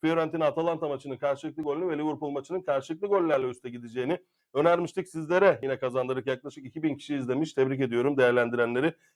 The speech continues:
Yine ücretsiz Telegram kanalımız var. Yönetmenim chat kısmında paylaştı linkleri ama arada kaynamasın. Şimdi tekrar paylaşır birazdan yayının ortalarında. Ücretsiz Telegram kanal, şey, kanalımıza da geldiğinizde bu videolarımız üç yüz elli like seviyesini geçtiği zaman üç yüz elli dört yüz civarında orada da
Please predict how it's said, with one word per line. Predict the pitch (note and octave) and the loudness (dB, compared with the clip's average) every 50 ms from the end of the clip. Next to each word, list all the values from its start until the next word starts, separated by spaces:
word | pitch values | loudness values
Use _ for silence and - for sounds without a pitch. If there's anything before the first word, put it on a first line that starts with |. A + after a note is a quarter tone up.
| _ - | _ 2
Yine | D#3+ F#3 | 6 6
ücretsiz | E3+ E3 D3+ E3 D#3+ E3 F3+ E3 - | 6 6 6 4 4 2 -2 0 2
Telegram | F3 E3+ F3 E3 F3+ F3+ F3 | 2 4 6 6 6 6 6
kanalımız | - F3 E3+ E3 E3+ F3 E3+ D#3+ | 6 4 4 6 4 2 2 2
var. | F3 E3+ E3 | 4 4 4
Yönetmenim | D3+ D3+ D#3 D#3 - E3 E3 D#3+ D#3 | 4 2 0 0 0 -2 -2 -2 -2
chat | - E3+ D#3+ - | -2 -4 -4 -4
kısmında | - D3 - D#3+ D#3 D3+ C#3+ C#3 | -6 -8 -4 -4 -2 0 0 6
paylaştı | D3 C#3+ D#3+ E3+ E3 D#3+ D#3+ - F3+ F#3 F3+ - _ _ _ _ _ _ C3+ | 6 6 8 8 6 4 2 2 0 0 0 -2 _ _ _ _ _ _ 2
linkleri | D3+ D#3+ D#3 D#3+ E3 E3 F3 F#3 | 2 2 4 4 2 2 4 4
ama | E3 D#3+ E3 | 4 6 6
arada | D#3+ D#3 D#3+ D#3 D#3+ D#3 | 6 6 4 4 2 2
kaynamasın. | - D#3+ D#3+ E3+ F3+ E3+ D3 C3 - E3 F3 F3 - | 4 4 4 6 4 2 2 0 0 -4 -6 -6 -8
Şimdi | - - D#3 D3+ C#3+ C3+ | -8 -6 -4 -4 -2 -2
tekrar | D#3 D3 - - C#3 C3+ - | -4 -4 0 0 0 4 6
paylaşır | D3 D3 D#3 D3 - D#3 C#3+ C3+ | 6 6 4 2 -2 -4 -4 -2
birazdan | C3+ B2 A#2+ A#2 C3+ D#3 D#3 D3+ | 0 0 0 0 0 0 0 0
yayının | C3+ B2+ B2+ B2+ | 0 0 -2 -2
ortalarında. | B2+ B2 A#2+ - C3 B2 B2 B2 B2+ C#3 F3+ F#3 - - _ _ _ _ | -4 -4 -2 -2 -2 -2 -2 -2 2 4 4 4 4 -2 _ _ _ _
Ücretsiz | B2+ C#3+ D3+ E3 F#3+ F3 F3+ E3 | -2 -2 4 4 2 2 2 -2
Telegram | - F3 F3 F3+ F3+ F3+ F3 E3 | 0 2 2 4 4 4 4 4
kanal, | - E3 E3 F3 F3 F3 D#3+ C3 | 4 4 4 6 4 4 2 -2
şey, | - E3+ E3 D3+ | -4 -2 -2 0
kanalımıza | D3 D3 D#3 D#3+ E3 E3+ E3 F3 E3 | 0 0 0 0 0 0 -2 -2 -2
da | D#3+ | 0
geldiğinizde | C#3+ D#3 E3 F3 F3 F3 E3 D3 C#3 C#3+ D#3+ A3 A3 A3 - _ _ _ | 0 2 2 2 2 2 0 0 -2 2 2 2 2 2 -4 _ _ _
bu | E3 G#3 G#3+ | 0 2 2
videolarımız | G3+ F3 E3+ D#3 D3 D3 C#3 C#3 C3 C3 B2 | 4 4 4 4 4 4 2 2 0 -2 -2
üç | D#3+ D#3 D#3+ - | -4 -6 -6 -8
yüz | D#3+ D#3+ | -6 -4
elli | E3+ F3 F3 F#3 F#3 F3 | -4 -2 0 0 2 2
like | E3 D3 C#3+ | 2 0 0
seviyesini | - D3 C#3 C3+ C3+ B2+ B2 - B2+ C3 | -2 -4 -4 -2 -4 -6 -6 -8 -8 -6
geçtiği | C3+ D#3+ E3 D#3+ - E3 D#3 | -4 -4 -4 -4 -6 -4 -4
zaman | D3 B2+ B2+ B2+ | -2 -2 -2 -2
üç | B2+ C3 C3+ - | -2 -4 -6 -8
yüz | C3+ C#3+ | -6 -4
elli | C#3+ C#3 C#3 C3+ | -4 -2 -2 -2
dört | E3 F3 F3 - | -2 -2 -2 -4
yüz | D3 C3+ B2 | -10 -10 -4
civarında | C3+ C3+ C3 B2+ C3+ E3 G3+ G#3+ | -2 0 0 0 0 0 0 2
orada | G3 F3+ E3+ D#3+ D#3 | 2 2 2 2 2
da | C#3 - - | 0 0 -2